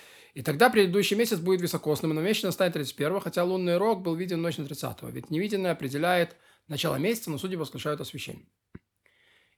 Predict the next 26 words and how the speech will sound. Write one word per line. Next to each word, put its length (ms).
Если 540
сами 380
судьи 420
видели 320
молодой 380
месяц 340
на 100
исходе 300
двадцать 300
девятого 280
числа, 540
и 80
все 180
еще 200
не 80
вышли 520
звезда, 800
звезды 420
ночью 340
тридцатого, 560
суд 180
провозглашает 460
освящен, 440
поскольку 440
еще 320
день. 340